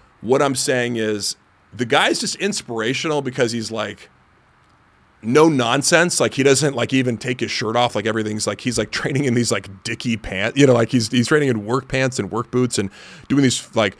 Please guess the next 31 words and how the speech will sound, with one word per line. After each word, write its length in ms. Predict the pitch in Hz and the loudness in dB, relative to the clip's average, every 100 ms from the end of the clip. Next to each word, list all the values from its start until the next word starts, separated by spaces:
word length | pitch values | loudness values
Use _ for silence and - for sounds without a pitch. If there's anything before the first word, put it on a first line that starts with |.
| - - | -16 -20
farmer's 640 | - - 135 151 156 143 - | -4 6 6 8 8 6 2
carries 480 | - 139 151 127 | 2 4 4 4
with 180 | 104 131 | 2 0
farmer's 540 | - 110 120 135 135 117 | 0 4 6 6 4 2
equipment. 500 | - 113 113 139 131 | -2 -4 -2 -2 -2
Like, 180 | 107 | -4
it 80 | 117 | -2
looks 220 | 123 127 | -2 0
like 120 | 147 110 | -2 -4
a 20 | |
f-, 240 | - - | -6 -8
like 160 | 104 110 | -6 -6
a 20 | |
tractor, 800 | - - 104 110 - 135 131 127 - - - | -6 -2 0 -2 -2 0 0 -2 -10 -10 0
um, 480 | 117 113 113 110 - _ _ _ _ - - | 2 4 2 -2 -8 _ _ _ _ -20 -12
wheel 400 | 104 117 131 135 | -2 2 6 6
or 80 | 131 | 4
something, 420 | 131 123 117 127 | 4 0 0 -2
whatever's 340 | 107 107 117 110 | 0 0 0 0
on 120 | 107 | -2
the 120 | 107 | -2
inside. 640 | 117 110 - 101 110 120 - - - | -2 0 0 2 2 0 -6 -20 -10
Like, 340 | - 101 95 - - _ _ _ | 0 0 0 -6 -20 _ _ _
you 140 | - 107 | -2 0
know, 180 | 98 92 | 2 0
he's 180 | 110 | -2
doing, 220 | - 110 104 | -2 0 0
like, 140 | 104 | -2
a 80 | 90 | -4
hex 340 | - 113 - | -2 -2 -2
bar, 520 | - 107 110 107 104 | 0 2 4 4 0